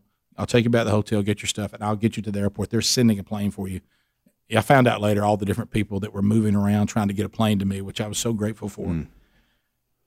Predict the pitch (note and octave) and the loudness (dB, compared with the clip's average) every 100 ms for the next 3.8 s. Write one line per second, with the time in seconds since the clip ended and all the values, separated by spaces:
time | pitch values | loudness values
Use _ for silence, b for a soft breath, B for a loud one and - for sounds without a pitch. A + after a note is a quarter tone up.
0 | - A#2+ D3+ B2 F3+ D#3+ F3+ F3 B2 A#2+ | 0 4 6 6 6 6 6 4 4 4
1 | A#2 A#2+ A#2 G#2+ - F3 G3+ A#2+ A2+ - | 2 0 0 -2 -2 -2 0 2 0 -2
2 | A#2 B2+ D3 - A#3+ - F3+ D3 C#3+ - | 0 0 -2 -4 -4 -2 0 0 0 2
3 | E3 C3 - C3 - - E3 E3+ | 4 2 2 2 2 0 2 2